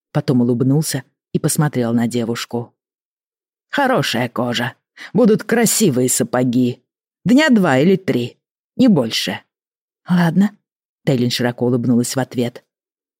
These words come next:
«Тогда снимай мерку». Она села на землю, сняла сандалию и протянула северянину босую ногу. Но юноша тихо рассмеялся и покачал головой. «Нет».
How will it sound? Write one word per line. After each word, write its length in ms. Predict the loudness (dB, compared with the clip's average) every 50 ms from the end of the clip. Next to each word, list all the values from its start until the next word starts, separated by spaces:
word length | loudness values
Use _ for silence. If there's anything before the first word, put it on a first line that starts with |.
| _ _ _ _ -4
«Тогда 300 | -2 0 2 2 2 2
снимай 460 | 0 2 2 4 4 6 6 4 4
мерку». 480 | 4 4 4 2 0 0 -2 -4 -4 -4 _ _ _ _ _ _ _ _ _ _ _ _ -2
Она 180 | 0 0 0
села 240 | 0 0 -2 0 0
на 140 | 0 0 0
землю, 380 | 0 0 2 2 2 0 -2 -6 -10 -16 -10
сняла 280 | -4 0 0 2 2
сандалию 640 | 2 0 0 0 2 2 2 4 4 4 2 2 0 -4 -12 -6 -4
и 60 | -2
протянула 440 | 0 0 0 2 4 4 4 4 4
северянину 600 | 2 2 2 2 2 4 4 4 4 4 4 2
босую 420 | 2 0 -2 -2 -2 -2 0 2 2
ногу. 500 | 2 2 0 -2 -2 -6 -6 -8 -10 _ _ _ _ _ _ _ _ _ 0
Но 80 | 2 4
юноша 380 | 4 4 4 2 2 0 0
тихо 320 | 0 0 -2 -2 -2 -2 -2
рассмеялся 720 | 0 0 0 0 2 2 2 2 0 0 -2 -4 -8 -8 _ _ _ _ _
и 80 | -6 -4
покачал 500 | -4 -2 -2 -2 -2 -2 0 0 0 0
головой. 600 | 0 -2 -2 -2 -4 -4 -4 -4 -4 -6 -10 _ _ _ _ _ _ _ _ _ _ _ _ -2
«Нет». 440 | 0 0 0 -2 -8 _ -18 -20